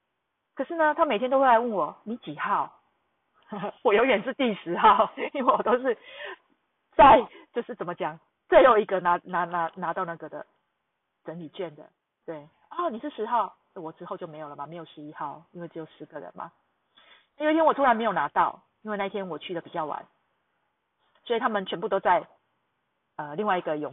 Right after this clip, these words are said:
道那边上课，然后我自己一个在另外一边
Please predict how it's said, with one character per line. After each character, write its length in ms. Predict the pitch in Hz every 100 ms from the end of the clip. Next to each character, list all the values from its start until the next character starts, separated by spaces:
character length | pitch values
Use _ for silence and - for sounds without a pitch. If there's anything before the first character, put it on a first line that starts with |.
| 143
道 300 | 170 143 - _ _ _
那 140 | 180
边 180 | 165 165
上 240 | 165 165 147
课， 220 | 180 147
然 80 | 170
后 100 | 190
我 120 | 143
自 80 | -
己 100 | 160
一 40 |
个 140 | - -
在 160 | 170
另 200 | 156 190
外 100 | 190
一 80 | 160
边 280 | 151 156 151